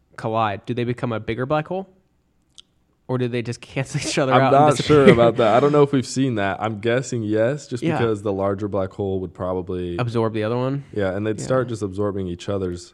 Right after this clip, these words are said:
Speaker 1: Yeah.
Speaker 2: But I don't know if the mass comes back. See, I don't know if they can absorb each other 'cause
Speaker 1: Yeah.
Speaker 2: the mass can't come out of the black hole.
Speaker 1: Yeah, 'cause it's concentrated infinitely at the center of it. So how could it give up that mass to another black hole?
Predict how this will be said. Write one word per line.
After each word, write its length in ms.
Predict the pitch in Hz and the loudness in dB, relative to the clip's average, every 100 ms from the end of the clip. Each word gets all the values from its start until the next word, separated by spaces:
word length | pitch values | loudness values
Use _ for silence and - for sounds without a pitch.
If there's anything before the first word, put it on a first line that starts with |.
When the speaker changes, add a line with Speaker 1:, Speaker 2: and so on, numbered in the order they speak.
| _ | _
Speaker 1:
Yeah. 340 | - - - - _ _ | -12 -12 -12 -16 _ _
Speaker 2:
But 80 | 120 | -4
I 40 | 143 | -2
don't 100 | 151 | 0
know 140 | 151 | -2
if 120 | 135 | -4
the 100 | - | -4
mass 380 | 113 113 117 113 | -4 -4 -4 -6
comes 300 | - 113 95 | -8 -8 -8
back. 300 | 92 101 92 - _ _ - | -6 -6 -6 -8 _ _ -16
See, 140 | - | -6
I 60 | 131 | -4
don't 100 | 139 | -2
know 80 | 139 | -4
if 100 | 123 | -2
they 120 | 120 | -4
can 400 | 107 - 123 135 | -4 -8 -8 -6
absorb 400 | 110 95 101 95 | -6 -6 -6 -6
each 140 | 92 - | -6 -8
other 180 | 95 90 | -8 -6
'cause 140 | 98 | -8
Speaker 1:
Yeah. 60 | 92 | -8
Speaker 2:
the 80 | 95 | -8
mass 840 | 95 98 101 98 98 - - - _ | -6 -8 -8 -8 -10 -16 -20 -20 _
can't 360 | - 104 - | -12 -12 -14
come 260 | - 98 85 | -12 -12 -12
out 220 | - 98 107 | -10 -8 -6
of 80 | |
the 60 | 92 | -8
black 360 | 82 85 90 - | -12 -12 -14 -16
hole. 320 | 98 - 110 | -18 -16 -6
Speaker 1:
Yeah, 180 | 151 120 | -2 -2
'cause 120 | 131 | -2
it's 140 | 120 - | -6 -6
concentrated 640 | - 127 120 113 113 110 | -4 -4 -4 -6 -6 -6
infinitely 560 | 123 131 127 113 113 113 | -4 -4 -4 -6 -4 -6
at 120 | 107 | -6
the 60 | 107 | -8
center 260 | 143 131 90 | -6 -4 -6
of 100 | 95 | -8
it. 180 | - _ | -12 _
So 160 | - 120 | -10 -4
how 160 | 117 | -4
could 160 | 117 110 | -4 -6
it 200 | 110 110 | -8 -4
give 280 | 120 117 110 | -2 0 -2
up 160 | 113 - | -6 -6
that 160 | 107 | -6
mass 240 | 110 104 - | -6 -8 -10
to 100 | 107 | -10
another 160 | 98 | -10
black 220 | 104 - | -12 -14
hole? 240 | - - | -14 -16